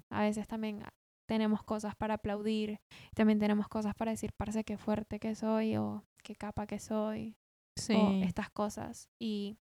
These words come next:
Speaker 1: así como se lo damos a nuestros amigos, a nuestros familiares,
Speaker 2: Sí, hay que pensarlo
Speaker 1: hay
Speaker 2: de
Speaker 1: veces
Speaker 2: una.
Speaker 1: que hay que hacérselo al espejo.
Speaker 2: Sí,
Speaker 1: Como,
Speaker 2: literal.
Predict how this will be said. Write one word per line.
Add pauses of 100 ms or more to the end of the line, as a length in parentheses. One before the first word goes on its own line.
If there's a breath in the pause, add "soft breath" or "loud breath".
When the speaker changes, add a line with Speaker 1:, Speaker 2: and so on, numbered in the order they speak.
(360)
Speaker 1:
así
como
se
lo
damos
a
nuestros
amigos,
a
nuestros
familiares,
Speaker 2:
Sí,
hay
que
pensarlo
Speaker 1:
hay
Speaker 2:
de
Speaker 1:
veces
Speaker 2:
una.
Speaker 1:
que
hay
que
hacérselo
al
espejo. (340)
Speaker 2:
Sí,
Speaker 1:
Como,
Speaker 2:
literal.